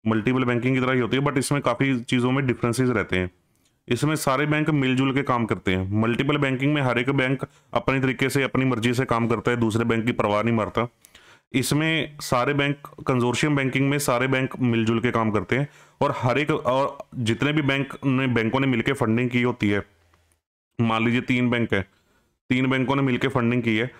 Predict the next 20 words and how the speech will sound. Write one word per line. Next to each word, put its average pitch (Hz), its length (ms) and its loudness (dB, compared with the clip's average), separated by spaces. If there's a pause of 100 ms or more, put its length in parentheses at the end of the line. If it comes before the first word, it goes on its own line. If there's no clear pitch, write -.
(240)
तो 139 60 2
वो 156 120 2
आपस 131 500 0
में 156 440 -2
अपने 143 260 0
में 147 140 0
से 156 220 0
एक 135 240 0
लीडर 131 300 2
चुन 120 220 0
लेते 95 240 0
हैं 92 100 2 (160)
कि 127 180 0 (140)
एक 131 240 0
बैंक 131 260 0
लीडर 117 320 2
बैंक 107 200 0
होगा, 92 260 0 (720)
ठीक 127 140 0
है। 135 100 0